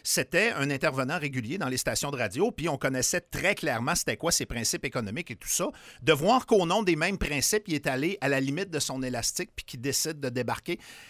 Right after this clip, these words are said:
Est-ce que ça me fait chier du monde qui quitte à mi-mandat ?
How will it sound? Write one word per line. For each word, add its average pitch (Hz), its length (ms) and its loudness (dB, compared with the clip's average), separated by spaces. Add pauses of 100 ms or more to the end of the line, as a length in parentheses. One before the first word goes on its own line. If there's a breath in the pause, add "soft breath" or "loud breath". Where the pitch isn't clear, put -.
(120)
Est-ce 175 160 4
que 214 60 4
ça 233 140 8
me 220 40 2
fait 214 180 4
chier 202 380 2
du 175 140 2
monde 196 240 2
qui - 140 -8
quitte 208 500 2
à 156 100 6
mi-mandat ? 170 580 4